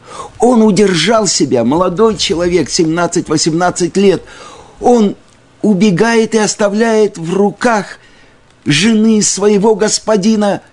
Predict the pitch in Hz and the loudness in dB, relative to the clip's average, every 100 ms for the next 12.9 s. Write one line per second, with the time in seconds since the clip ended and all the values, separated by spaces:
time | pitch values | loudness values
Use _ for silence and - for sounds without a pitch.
0 | - 202 190 - 190 - 175 170 156 156 | -4 -2 0 0 -2 -2 -4 -4 -6 -6
1 | 165 170 165 185 165 127 - 110 - 147 | -6 -4 -2 -2 -2 -6 -6 -8 -2 0
2 | 147 156 175 113 - - - - _ - | 0 -2 -4 -4 -6 -12 -20 -20 _ -10
3 | - 226 214 254 196 214 185 196 185 147 | 0 2 4 2 2 2 2 2 0 0
4 | 180 185 208 226 233 226 233 196 254 - | -2 0 0 0 0 0 0 2 0 0
5 | 151 139 113 - _ - - - 165 170 | -4 -4 -8 -12 _ -20 -20 -6 -4 -2
6 | - 196 190 175 160 160 147 147 - 180 | 0 0 0 -2 -2 -2 -2 -2 -4 -2
7 | 170 151 - 151 175 175 151 - - - | 0 0 -2 0 2 2 2 -2 -12 -8
8 | - - - 196 160 165 170 165 185 160 | -4 -2 -2 -2 0 0 0 2 2 2
9 | 117 - - - 160 151 170 185 - 175 | 0 -6 -18 -4 -2 0 0 -2 0 0
10 | 170 180 170 170 - 175 165 208 196 160 | 2 2 2 0 0 -2 0 0 0 -2
11 | 135 - _ - - _ _ _ _ - | -4 -12 _ -20 -20 _ _ _ _ -20
12 | _ - - - 202 170 180 175 | _ -14 -6 0 0 2 2 0